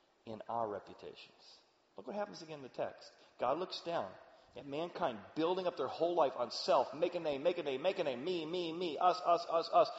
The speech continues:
fear, fear, fear, fear. And God says, "If we don't step in, there's nothing to be able to accomplish that's not gonna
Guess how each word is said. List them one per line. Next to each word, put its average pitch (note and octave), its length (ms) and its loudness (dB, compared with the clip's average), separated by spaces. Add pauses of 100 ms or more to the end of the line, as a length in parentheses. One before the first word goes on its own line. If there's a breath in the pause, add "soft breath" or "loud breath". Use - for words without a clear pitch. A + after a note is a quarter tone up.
(160 loud breath)
fear, F#3 180 2
fear, F3+ 240 0
fear, E3 260 0
fear. D3+ 400 -2 (1700 soft breath)
And D#3 100 -6
God D#3 160 6
says, C#3+ 180 -6
"If C#3 140 0
we F3+ 80 -2
don't F#3+ 120 -2
step - 340 0
in, A2 280 -2 (2750 soft breath)
there's D#3 220 -2
nothing C#3+ 300 0
to A#2+ 80 -2
be A#2 80 0
able A2 260 0
to - 60 -2
accomplish C3 500 -4 (460)
that's A2+ 180 -8
not A#2+ 220 -4
gonna A2+ 180 -6